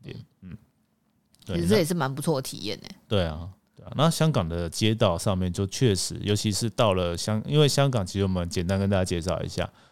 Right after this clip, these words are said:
Speaker 1: 它最热闹的地方有两区，
Speaker 2: 嗯。
Speaker 1: 一区是九龙，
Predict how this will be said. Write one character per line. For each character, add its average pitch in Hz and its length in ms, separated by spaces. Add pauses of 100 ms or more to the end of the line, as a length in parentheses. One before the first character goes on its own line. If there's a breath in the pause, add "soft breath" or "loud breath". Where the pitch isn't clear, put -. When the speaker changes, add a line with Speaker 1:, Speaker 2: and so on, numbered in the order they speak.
(200 soft breath)
Speaker 1:
它 113 560
最 110 160
热 104 120
闹 101 120
的 92 60
地 92 60
方 90 120
有 92 40
两 82 200
区， 82 340 (140)
Speaker 2:
嗯。 170 100
Speaker 1:
一 120 80
区 107 180
是 104 140
九 80 300
龙， 78 260